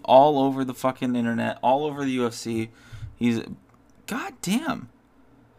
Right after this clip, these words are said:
Khamzat Chimaev. Jesus, I can't believe I couldn't remember that. Khamzat Chimaev fought G,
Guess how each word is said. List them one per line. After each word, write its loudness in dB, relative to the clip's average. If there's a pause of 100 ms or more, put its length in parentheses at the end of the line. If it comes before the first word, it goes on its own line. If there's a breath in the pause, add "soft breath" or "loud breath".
(260 soft breath)
Khamzat 4
Chimaev. 0
Jesus, -2
I 0
can't -2
believe 0
I 2
couldn't -4
remember -2
that. -2 (840 soft breath)
Khamzat 8
Chimaev 0 (2000)
fought 2
G, 2